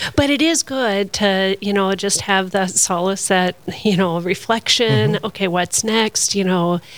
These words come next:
Speaker 1: you know that <laughs> we have a lot of work to do. Uh, but again, it's been no different than anyone in the past. Our
Speaker 2: Yep.
Speaker 1: descendants had, uh, our, our, uh, we,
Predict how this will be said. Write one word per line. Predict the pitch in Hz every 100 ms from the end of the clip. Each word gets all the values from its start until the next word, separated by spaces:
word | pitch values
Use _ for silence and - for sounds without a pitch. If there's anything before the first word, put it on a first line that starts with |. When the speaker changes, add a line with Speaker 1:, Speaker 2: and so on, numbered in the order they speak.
| -
Speaker 1:
you | 214
know | 208 196 202
that | 196 - - - -
<laughs> | 196 - - -
we | 214 202
have | 190
a |
lot | 180 180
of | 190
work | 208 190
to | 226
do. | 190 185 208 - - - -
Uh, | - 180
but | 175 190
again, | 185 175 196 185 180 175 - - - -
it's | 185 -
been | - 190 185
no | 180
different | 180 190 - 185
than | - 180 180 170 - -
anyone | 202 214 202 196
in | 190
the | 185
past. | - 175 156 - - -
Our | 180
Speaker 2:
Yep. |
Speaker 1:
descendants | 175 180 - 185 185 190 -
had, | 185 170 185
uh, | 180 175 - - -
our, | 240 -
our, | 202 202 170 170 -
uh, | 190 185 170 160 - - - - - -
we, | 226 214 240 240